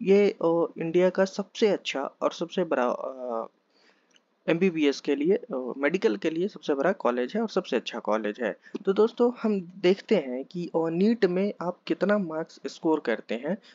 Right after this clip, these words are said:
तो आपको ये कॉलेज मिलेगा। और इसकी फ़ी कितनी है?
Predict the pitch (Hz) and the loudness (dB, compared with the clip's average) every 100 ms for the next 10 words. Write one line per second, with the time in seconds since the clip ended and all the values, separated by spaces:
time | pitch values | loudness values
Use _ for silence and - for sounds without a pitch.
0 | _ - 175 - - 262 _ 139 143 - | _ 0 0 0 -4 -6 _ -2 0 2
1 | 120 151 233 - - _ 139 117 113 107 | 2 2 -2 -6 -16 _ -4 -2 -2 -4
2 | 104 - _ - 180 180 190 - 226 220 | -4 -10 _ -4 -4 -2 -8 -4 -2 -2
3 | - 214 214 - 123 110 113 120 113 | 2 4 4 2 -4 -6 -8 -8 -10